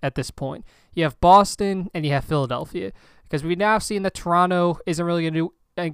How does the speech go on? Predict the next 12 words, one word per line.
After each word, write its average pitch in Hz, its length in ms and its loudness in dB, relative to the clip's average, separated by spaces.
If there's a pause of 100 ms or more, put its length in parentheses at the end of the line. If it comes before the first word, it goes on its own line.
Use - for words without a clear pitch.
you 175 100 -6
know, 131 200 -4
they're, 185 400 -2
they're 190 100 0
not 190 160 4
a 151 40 -4
factor. 156 520 2 (280)
Um, 127 280 -6
they 143 120 -4
had 170 200 2
their 185 80 -2
chance - 640 -6